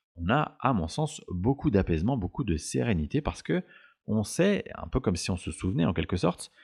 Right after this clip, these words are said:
que nous ne sommes pas cette identité incarnée. En tout cas, pas que cette identité incarnée. Ça se traduit par beaucoup de recul sur les choses, le non-jugement de tout ce qui est, tout ce qui peut se passer autour de nous, et aussi la capacité à vivre le moment présent,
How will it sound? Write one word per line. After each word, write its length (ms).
que 220
nous 140
ne 60
sommes 260
pas 260
cette 280
identité 460
incarnée. 480
En 340
tout 80
cas, 360
pas 120
que 500
cette 220
identité 400
incarnée. 400
Ça 120
se 60
traduit 380
par 240
beaucoup 200
de 60
recul 300
sur 120
les 100
choses, 300
le 140
non-jugement 680
de 80
tout 200
ce 100
qui 300
est, 80
tout 100
ce 60
qui 100
peut 120
se 80
passer 240
autour 180
de 100
nous, 200
et 120
aussi 240
la 100
capacité 600
à 120
vivre 320
le 100
moment 320
présent, 460